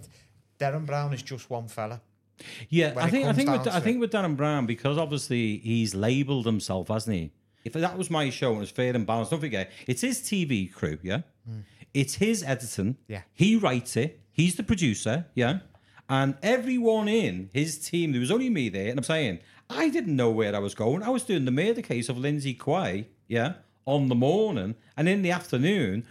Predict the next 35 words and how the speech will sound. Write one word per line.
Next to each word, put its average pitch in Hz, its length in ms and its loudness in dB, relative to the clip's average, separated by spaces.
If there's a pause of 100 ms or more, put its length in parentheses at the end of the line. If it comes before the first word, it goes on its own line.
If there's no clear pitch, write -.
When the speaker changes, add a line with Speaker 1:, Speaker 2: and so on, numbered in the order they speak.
(100)
Speaker 2:
when 151 140 2
I 143 60 2
went 117 180 0
next 151 240 -4
door 147 200 2
to - 100 -6
my 117 80 0
sister's, 127 600 -4 (200)
I 240 80 0
said 247 260 -2
to - 80 -12
them, 151 260 0 (160)
"My 175 160 -2
sister 196 300 -4
lives 165 220 0
on 131 120 2
this, 131 340 -2
on 127 120 2
this 131 220 -2
row." 151 300 -2 (300)
So 190 360 2 (140)
why 262 240 2
didn't 285 180 -2
they 240 100 4
ask 233 280 -2
me 113 300 0 (100)
right 190 260 2
after 190 220 -6
the 156 140 -2
show, 180 560 0
"What 208 260 2
happened 214 220 -2
with 196 140 -4
your 180 80 0
sister?" 190 460 -4